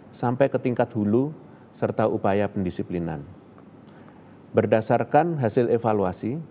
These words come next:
nyatanya masih banyak ditemukan pelanggaran protokol kesehatan di tingkat komunitas, sehingga menimbulkan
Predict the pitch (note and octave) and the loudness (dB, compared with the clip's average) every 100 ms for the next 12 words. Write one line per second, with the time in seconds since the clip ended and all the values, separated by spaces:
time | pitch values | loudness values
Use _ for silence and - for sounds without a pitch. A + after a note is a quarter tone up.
0 | - A2 G#2 A2 A#2+ C#3 B2 C3 G#2 G2 | -6 -4 -2 -2 0 -2 -2 0 2 2
1 | C3 - A#2 A2 A2 A2 A2+ G#2+ G#2+ G#2 | 2 0 -2 0 0 0 -2 0 0 0
2 | G2 G2 F#2+ G2 F#2+ F#2+ G2 G#2+ F2+ - | 0 -2 -2 -2 -2 -4 -2 -2 -2 -2
3 | C#3+ D3+ - - G#2 - G#2+ G#2+ A2 A2+ | -4 -4 -16 -8 -6 -4 -4 -2 -2 0
4 | A2+ A2+ A2 F#2 A2+ - - - - - | 0 0 0 -2 -4 -8 -20 -20 -20 -20
5 | - - G#2+ G#2+ B2 A#2+ A#2 G#2+ G#2 G2 | -20 -4 -2 2 0 0 0 0 0 2
6 | A#2 A#2 | 0 0